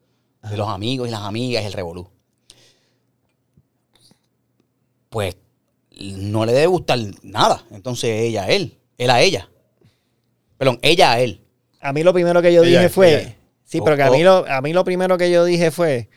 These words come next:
Speaker 1: Y
Speaker 2: que
Speaker 1: ella
Speaker 2: está raro con cojones
Speaker 1: está raro, pero él, él,
Speaker 2: que
Speaker 1: él
Speaker 2: la mujer, que, que la mujer la que se sienta
Speaker 1: que está en el friendzone.
Speaker 2: que está en el friendzone,
Speaker 1: Pero
Speaker 2: que no
Speaker 1: espérate,
Speaker 2: sabe
Speaker 1: pero
Speaker 2: lo
Speaker 1: ahora,
Speaker 2: que
Speaker 1: ahora te voy a
Speaker 2: es.
Speaker 1: preguntar.
Speaker 2: Para mí eso estuvo raro, porque yo no, yo
Speaker 1: Puede,
Speaker 2: no
Speaker 1: puede que el hombre, puede que el hombre que a ella le guste sea homosexual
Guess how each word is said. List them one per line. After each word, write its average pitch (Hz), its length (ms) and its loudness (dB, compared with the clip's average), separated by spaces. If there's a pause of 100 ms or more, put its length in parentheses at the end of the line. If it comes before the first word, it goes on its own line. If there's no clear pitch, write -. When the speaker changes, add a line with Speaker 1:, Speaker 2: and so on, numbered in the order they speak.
(120)
Speaker 1:
Y 143 240 0
Speaker 2:
que 147 60 4 (120)
Speaker 1:
ella 143 80 4
Speaker 2:
está 165 220 4
raro 180 420 6
con 170 180 -2
cojones 165 300 0
Speaker 1:
está 160 180 4
raro, 175 160 2
pero 139 240 2
él, 139 200 -2
él, 139 200 -2
Speaker 2:
que - 100 -2
Speaker 1:
él 151 60 2
Speaker 2:
la 151 120 2
mujer, 170 580 0 (220)
que, 139 340 -4
que 147 80 -6
la 139 100 -2
mujer 143 280 -2
la 156 140 0
que 147 100 -2
se 156 100 -2
sienta 147 600 -6 (100)
Speaker 1:
que 135 80 -2
está 131 140 -2
en 131 60 2
el 123 60 -4
friendzone. 107 320 -8
Speaker 2:
que 127 40 -8
está - 160 -8
en 156 60 -2
el 151 80 -2
friendzone, 160 420 -2
Speaker 1:
Pero 123 100 0
Speaker 2:
que 131 80 0
no 147 60 2
Speaker 1:
espérate, 151 180 2
Speaker 2:
sabe 151 160 2
Speaker 1:
pero 131 120 4
Speaker 2:
lo 156 40 6
Speaker 1:
ahora, - 20 4
Speaker 2:
que 156 60 0
Speaker 1:
ahora 151 140 6
te 170 40 6
voy 165 60 8
a 170 40 8
Speaker 2:
es. 160 40 2
Speaker 1:
preguntar. 165 340 4 (100)
Speaker 2:
Para 135 60 4
mí 135 80 -4
eso 147 120 -4
estuvo 202 320 6
raro, 143 360 2
porque 139 220 -2
yo 143 80 0
no, 180 160 0
yo 156 160 2
Speaker 1:
Puede, 156 200 6
Speaker 2:
no 175 60 -6
Speaker 1:
puede 165 280 6
que 175 80 0
el 170 80 6
hombre, 170 300 2
puede 143 280 2
que 156 100 2
el 156 60 4
hombre 151 220 2
que 143 120 0
a 151 40 6
ella 147 60 6
le 147 100 0
guste 143 240 -4
sea 151 100 2
homosexual 143 500 0